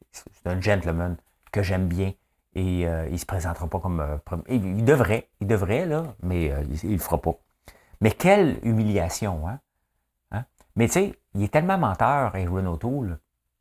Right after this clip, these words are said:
Tu sais, pas plus tard que deux semaines, il y avait un message publicité, que je le regardais, puis je vous en avais parlé. Il disait que, euh,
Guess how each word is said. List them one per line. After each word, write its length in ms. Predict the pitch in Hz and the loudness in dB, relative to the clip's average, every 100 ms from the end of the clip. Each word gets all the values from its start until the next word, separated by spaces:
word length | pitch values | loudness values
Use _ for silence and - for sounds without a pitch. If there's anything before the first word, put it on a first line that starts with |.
| _ _ _ _ _ - | _ _ _ _ _ -4
Tu 100 | - | 0
sais, 80 | 143 | 2
pas 120 | 139 | 2
plus 140 | 131 | 2
tard 180 | 165 175 | 4 4
que 100 | 120 | 4
deux 200 | 104 98 | 2 0
semaines, 240 | - 143 113 | 0 -2 0
il 40 | |
y 20 | |
avait 120 | 87 | 0
un 40 | 95 | 0
message 380 | 87 - 110 - | -2 -4 -6 -4
publicité, 480 | 85 82 - 127 - | -4 -4 -2 -4 -4
que 100 | 85 - - | -8 -10 -12
je 80 | - | -6
le 60 | |
regardais, 440 | 85 90 82 113 131 | -2 0 0 2 0
puis 120 | 85 | 0
je 60 | 80 | -4
vous 60 | |
en 40 | 76 | -2
avais 180 | 85 | -2
parlé. 400 | 78 73 95 139 - - - _ _ | -2 -2 0 -2 -4 -20 -20 _ _
Il 120 | 87 | -6
disait 340 | 85 87 120 120 | -2 2 2 2
que, 100 | 101 | 0
euh, 960 | 95 92 87 85 82 78 - 73 64 | 2 2 2 0 -2 -4 -6 -6 -8